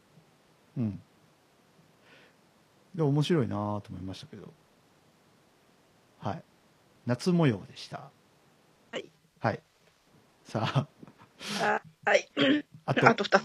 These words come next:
Speaker 2: つですね。
Speaker 1: あと二つですね。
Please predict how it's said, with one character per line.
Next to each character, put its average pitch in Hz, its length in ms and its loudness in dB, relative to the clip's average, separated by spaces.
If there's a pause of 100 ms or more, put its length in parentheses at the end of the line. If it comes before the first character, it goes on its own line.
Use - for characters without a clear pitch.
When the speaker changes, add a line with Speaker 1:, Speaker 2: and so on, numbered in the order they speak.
(420)
Speaker 2:
つ - 100 -8
で 208 100 4
す - 140 -8
ね。 269 560 2
Speaker 1:
あ - 60 0
と - 100 -4
二 269 200 2
つ 254 120 12
で 107 100 4
す - 120 -12
ね。 123 400 2